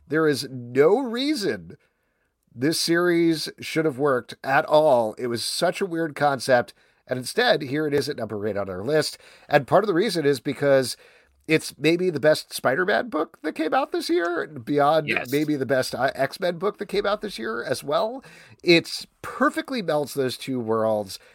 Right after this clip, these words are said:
Speaker 1: adds a great romance between Nightcrawler and Silver Sable, some excellent enemies that make total sense with Nightcrawler and with Spider-Man and with the New York setting. It's just this perfect melding of these two worlds. Plus, you got Lee Garbett's art, which is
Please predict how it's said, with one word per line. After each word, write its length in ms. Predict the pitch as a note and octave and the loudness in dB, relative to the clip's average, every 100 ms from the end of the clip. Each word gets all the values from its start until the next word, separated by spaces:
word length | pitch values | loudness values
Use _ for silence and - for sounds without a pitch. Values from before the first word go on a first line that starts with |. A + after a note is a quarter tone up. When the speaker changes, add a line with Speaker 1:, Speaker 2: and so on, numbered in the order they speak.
| _ _ | _ _
Speaker 1:
adds 380 | C#3+ C3+ B2+ A2 | 0 2 0 -4
a 160 | C3 B2+ | -4 -4
great 840 | A2+ C3 A2 G2 G2 B2+ C#4 - | -4 -8 -8 -8 -2 0 0 -2
romance 720 | G2 A#2+ G#2+ G#2+ G2 - - - - | -4 -4 -2 -4 -6 -6 -10 -10 -12
between 340 | A2 C3 A#2 | -6 -6 -2
Nightcrawler 460 | B2 B2 B2 B2 G#2+ | -2 -2 -2 -2 -2
and 80 | |
Silver 280 | - A2 F#2 | -6 -8 -10
Sable, 460 | - D#3 D3 D3 B2+ - _ | 0 2 2 0 -4 -10 _
some 180 | - A#2+ - | -6 -4 -2
excellent 460 | E3+ - G3 C#3+ - | -2 -2 -2 -2 0
enemies 600 | C3 D3 D3+ D3 D3+ - A2+ | -2 0 0 0 -2 -6 -4
that 240 | B2 A#2+ | -4 -2
make 260 | A#2+ - - | -4 -6 -12
total 400 | - G3+ G#3 D#3+ | 0 2 2 0
sense 460 | D3+ C3 B2+ - - _ _ | 2 2 0 -6 -10 _ _
with 340 | A2 A2 D#3 - | -8 -2 -2 0
Nightcrawler 680 | C#3+ D3 - C#3 C#3 C3 B2 | 0 0 -2 -2 0 -2 -4
and 200 | B2 A2+ | -6 -4
with 100 | B2+ | -2
Spider-Man 540 | - - A#2+ A#2 A#2+ A2+ | -2 -2 -2 0 0 -2
and 60 | G#2 | -6
with 80 | |
the 80 | - | -8
New 80 | G#2+ | -6
York 240 | G#2+ G2+ | -6 -6
setting. 380 | - A2+ A2+ G2 - - - | -6 -4 -4 -6 -12 -20 -10
It's 120 | D3 | -8
just 120 | F3+ | -8
this 80 | E3+ | -12
perfect 400 | - G#3 G3 E3+ | -6 -4 -4 -2
melding 280 | C#3+ C3+ C3 | -2 -2 -4
of 40 | |
these 200 | B2 A#2+ | -4 -6
two 160 | - A#2 | -6 -6
worlds. 400 | A#2+ C3 C3 - - _ | 0 2 0 -2 -16 _
Plus, 180 | - G3 | -4 -4
you 80 | G3 | 0
got 180 | D#3+ D3+ | 0 2
Lee 140 | C#3+ | -2
Garbett's 480 | D3 C#3 B2+ C3+ - | -2 -2 -2 -2 -4
art, 380 | C3 C3 C3 - | 0 2 2 -2
which 180 | B2+ B2+ | -6 -4
is 240 | A2+ | -4